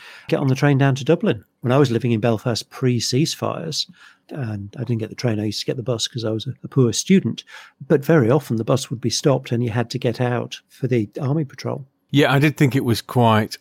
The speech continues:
Speaker 2: of its time, the,
Speaker 1: Yeah.
Speaker 2: uh, the whole Belfast thing. So I
Speaker 1: And
Speaker 2: thought
Speaker 1: that
Speaker 2: it was a
Speaker 1: really
Speaker 2: nice touch
Speaker 1: set
Speaker 2: that's
Speaker 1: it
Speaker 2: been
Speaker 1: in its
Speaker 2: kept
Speaker 1: time
Speaker 2: in
Speaker 1: for
Speaker 2: for
Speaker 1: me.
Speaker 2: the Big Finish one. It does date it.
Speaker 1: But that's a good thing because
Speaker 2: Mm.
Speaker 1: they're not doing what they did with Adam Adamant Lives in that they're,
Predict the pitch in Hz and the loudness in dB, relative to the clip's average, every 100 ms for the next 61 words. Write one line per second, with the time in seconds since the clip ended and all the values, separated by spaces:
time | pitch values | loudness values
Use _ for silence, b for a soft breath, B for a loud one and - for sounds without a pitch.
0 | _ 131 110 120 - - 123 113 95 80 | _ 0 2 0 -2 0 4 6 4 2
1 | 76 67 85 92 90 90 90 87 90 90 | -4 -8 -2 2 2 2 2 2 2 0
2 | 95 98 95 98 98 98 90 85 80 90 | 2 2 0 0 0 0 0 -4 -2 -2
3 | 82 80 - 104 95 90 - B B B | -2 -4 0 4 4 4 0 B B B
4 | B _ _ 151 156 165 170 131 139 - | B _ _ 2 4 6 6 6 6 6
5 | 143 131 123 139 104 117 107 120 113 - | 4 4 4 4 2 2 2 2 -2 -2
6 | 110 107 95 131 98 95 92 90 87 95 | 2 4 4 0 0 2 2 0 0 -2
7 | 87 - 107 90 - 76 73 - _ _ | -2 2 2 2 -2 -4 -6 -12 _ _
8 | - 127 147 95 _ 82 76 - 87 - | -8 -2 0 -2 _ -6 -6 -14 -16 -16
9 | - _ 233 226 202 202 196 208 208 147 | -20 _ 2 4 2 4 4 4 4 2
10 | 117 131 131 165 135 - - 107 95 - | 2 -4 0 0 0 -4 -2 0 0 -4
11 | _ 139 156 151 147 160 160 180 - 147 | _ 0 4 6 4 4 2 -4 0 4
12 | 131 127 123 117 - 139 131 120 117 117 | 4 4 0 -2 -6 0 0 2 0 0
13 | 117 113 113 113 110 135 131 110 - - | 0 -2 -2 -2 -4 -4 -4 -4 -6 -4
14 | 131 110 113 117 - 120 113 110 104 | -2 -2 -2 -4 -4 -2 0 -2 -4